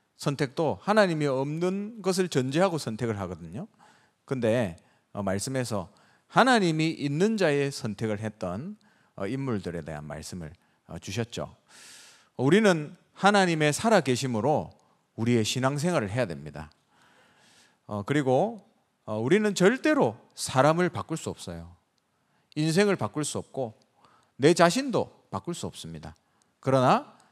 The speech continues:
그리스도로만 사람이 바뀌고 인생을 변화시킬 수 있다. 어, 마치 물이 포도주로 변한 것처럼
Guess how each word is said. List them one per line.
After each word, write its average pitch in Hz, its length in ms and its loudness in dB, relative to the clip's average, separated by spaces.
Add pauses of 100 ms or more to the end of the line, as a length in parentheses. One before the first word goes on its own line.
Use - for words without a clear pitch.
(160)
그리스도로만 226 1000 6 (180)
사람이 147 480 4
바뀌고 107 540 -4 (120)
인생을 180 500 2
변화시킬 107 500 -2
수 - 140 -12
있다. - 380 -16 (920)
어, 131 100 -2
마치 170 640 4 (240)
물이 185 600 0
포도주로 196 460 0
변한 92 300 -6
것처럼 90 520 -10